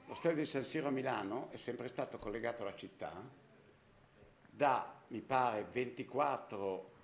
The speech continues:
rotaie davanti allo stadio. Non so se avete mai visto le foto degli anni sessanta. Tutta la flotta tranviaria di Milano era erogata con tram di grande capacità. I Jumbo Tram a Milano c'erano fino dagli anni trenta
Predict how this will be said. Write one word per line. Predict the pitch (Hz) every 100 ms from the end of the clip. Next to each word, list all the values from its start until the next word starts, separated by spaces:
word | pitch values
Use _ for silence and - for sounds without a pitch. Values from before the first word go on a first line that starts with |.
| -
rotaie | 107 107 123 104 98 123 156 165 -
davanti | 101 117 131 123
allo | 107
stadio. | - 107 98 98
Non | 95
so |
se | -
avete | 120 110
mai | 98
visto | 98 -
le | 101
foto | 95 104 104 113
degli | 98 95
anni | 92
sessanta. | 90 - - 98 80 - 80 - - - - -
Tutta | 220 -
la | 156
flotta | 135 151 175 170
tranviaria | - 123 135 120 139 175 160 143
di | 123
Milano | 113 107 98 95 160 165 - - - -
era | - 156 131
erogata | 113 123 156 131 -
con | 98 101
tram | - 147 131
di | 110
grande | 110 117 135 135
capacità. | 123 107 110 - 113 87 - - -
I |
Jumbo | 104 120 117
Tram | 120 147
a | 131
Milano | 120 127 120 113 - - - -
c'erano | - 107 104 104
fino | - 110 104
dagli | 98 95 92
anni | 95 92 87
trenta | 98 107 82 80 160 170 -